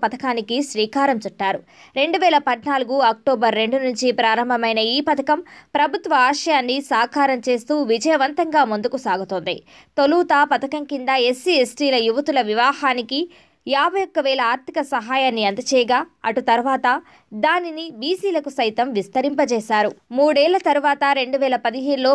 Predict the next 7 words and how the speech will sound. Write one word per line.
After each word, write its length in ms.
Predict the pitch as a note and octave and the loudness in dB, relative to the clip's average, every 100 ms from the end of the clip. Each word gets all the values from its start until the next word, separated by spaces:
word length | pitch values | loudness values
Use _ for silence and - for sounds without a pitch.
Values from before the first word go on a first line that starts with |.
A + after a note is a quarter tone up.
| C#4 | 2
పథకం 320 | B3 C#4+ D#4 D4 | -2 -4 -8 -4
కింద 160 | C#4 C4 A#3+ | -4 0 0
అందజేస్తున్న 560 | A#3+ C#4+ D4+ C#4+ D4 B3 | 0 0 0 0 0 0
ఆర్థిక 420 | A3+ B3+ D4+ C#4+ C4 | 0 0 -2 -4 -2
సాయాన్ని 480 | A#3+ B3 B3+ B3+ D#4+ - - - | 0 2 2 0 -6 -10 -20 -8
యాభై 360 | C4 C#4 E4+ G4+ | -2 0 0 -2
ఒక్క 100 | - | -2